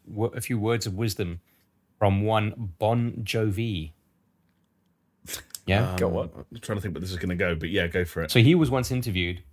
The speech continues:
Speaker 1: about the size of his penis for whatever reason. I, I don't know why I remember this, but it's kinda stuck in my head. Um, and he said that his penis is like a, oh, how did he say it? Um, like Aladdin's lamp.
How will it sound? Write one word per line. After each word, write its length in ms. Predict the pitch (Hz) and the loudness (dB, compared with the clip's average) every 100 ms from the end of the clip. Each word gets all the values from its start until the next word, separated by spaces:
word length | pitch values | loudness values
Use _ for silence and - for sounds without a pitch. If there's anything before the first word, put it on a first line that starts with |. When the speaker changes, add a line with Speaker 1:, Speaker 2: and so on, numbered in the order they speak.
| - | -10
Speaker 1:
about 240 | 90 101 - | 0 2 2
the 60 | |
size 220 | 107 101 92 | 0 0 0
of 60 | |
his 100 | 90 | -4
penis 300 | - 95 82 | -4 -4 -4
for 120 | - | -4
whatever 240 | 95 98 85 | -2 -2 -2
reason. 280 | 87 78 78 | -6 -6 2
I, 140 | 113 135 | 4 6
I 120 | 135 | 6
don't 120 | 170 | 4
know 60 | 135 | 4
why 200 | 101 95 | 6 4
I 40 | |
remember 320 | 87 82 82 | 2 -4 -6
this, 140 | 82 90 | -8 -8
but 120 | 92 | -8
it's 100 | - | -4
kinda 140 | 98 | -4
stuck 260 | 90 98 - | -2 -6 -6
in 40 | |
my 80 | 82 | -10
head. 200 | 82 - - _ _ _ - - | -8 -12 -16 _ _ _ -4 4
Um, 400 | 101 98 98 - _ _ _ _ _ | 6 6 2 -4 _ _ _ _ _
and 220 | 110 104 98 | 2 2 2
he 220 | 131 135 | 0 0
said 500 | - 117 104 101 - _ _ _ - - _ | 2 4 4 2 -6 _ _ _ -20 -20 _
that 160 | - - 107 | -6 -6 -6
his 380 | 101 120 127 | -4 0 0
penis 520 | - 131 117 104 92 - | -2 -2 0 0 -2 -4
is 260 | 107 92 - | -6 -4 2
like 560 | 101 101 98 98 - - _ _ _ - | 4 4 2 -2 -8 -20 _ _ _ -2
a, 420 | 95 92 92 95 - | 2 2 2 -2 -4
oh, 40 | |
how 180 | 98 110 131 | -8 -10 -8
did 60 | |
he 80 | 143 | -8
say 220 | 127 127 117 | -6 -4 -4
it? 100 | - _ _ _ - - - | -8 _ _ _ -12 -8 -2
Um, 180 | 104 95 | -2 0
like 240 | 113 110 - | 2 2 0
Aladdin's 600 | 113 117 123 135 120 90 | 2 4 4 2 -2 0
lamp. 400 | 104 87 73 | 2 0 -2